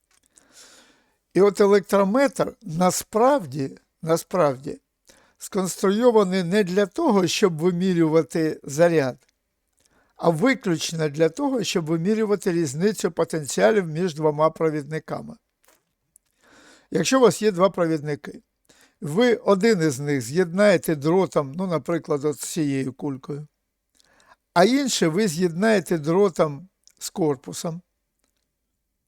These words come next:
то ви бачите, різниця потенціалів між кулькою, стрілкою, відповідно, і корпусом буде такою самою, як різниця потенціалів між нашими двома тілами.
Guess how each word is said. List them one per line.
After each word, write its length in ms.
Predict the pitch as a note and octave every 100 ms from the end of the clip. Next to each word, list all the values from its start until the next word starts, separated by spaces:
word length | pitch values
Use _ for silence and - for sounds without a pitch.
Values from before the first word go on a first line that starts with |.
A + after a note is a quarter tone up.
| _ _ _ _ _ _
то 120 | F3
ви 80 | G3+
бачите, 560 | A3 C#4 G#3 - D3+ - _ _ _ _ _
різниця 600 | - G#3+ F#3 A#3+ A#3+ G3
потенціалів 840 | E3+ F3 F#3+ E3+ - G3+ D#3 D3+ A#2+ _ _
між 520 | E3 F#3 F#3 C3 - _ _ _
кулькою, 760 | - G3+ E3 - D#3+ D3 C#3 C3+ _
стрілкою, 760 | - - D#3+ F3 E3 E3+ D3 D3
відповідно, 680 | C3 D3+ C#3+ C#3 C#3+ C3 - _ _ _ _ _
і 80 | E3+
корпусом 720 | - D4 - D#3+ - D3+ D#3 _ _ _ _ _ -
буде 360 | D#3 B3 A3
такою 640 | G#3+ G#3+ A3 A3+ G#3+ D#3 C3+
самою, 600 | - C4+ C#4+ G3+ D#3 D3+
як 240 | E3+ -
різниця 500 | F#3 D#3 G3+ A3+ G3
потенціалів 720 | - F3 F3+ D#3 A3 A3+ G#3
між 220 | E3+ D#3
нашими 420 | D3 G3 - F3+ F3
двома 320 | D3+ D#3 D3+
тілами. 480 | E3+ D3 B2+ C3